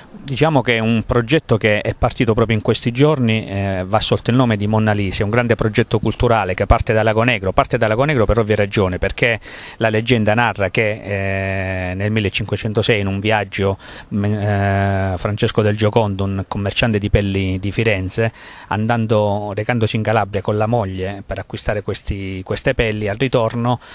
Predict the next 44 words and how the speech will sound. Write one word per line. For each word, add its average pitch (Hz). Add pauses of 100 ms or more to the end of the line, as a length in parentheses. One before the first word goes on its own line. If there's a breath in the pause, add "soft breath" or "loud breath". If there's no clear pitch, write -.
(280 loud breath)
oh, 98
la 104
moglie 113
fu -
colta -
dalla 113
peste 113
e 113
morì, 110
e 107
sembra 101
che 104
la 113
moglie, 104
Leonardo 117
sia 113
ispirato 104
proprio 107
a -
questa -
signora, 110 (760 loud breath)
eh, 107
per 107
l-, 104
l-, 98
il 98
quadro 107
di, 98
di 104
Monna 107
Lisa, 101
il -
quadro 110
della 101
Gioconda, 104 (200)
che 104
tutti 107
quanti 104
noi 104
conosciamo. 104
E -
proprio 127
da 110
questa 120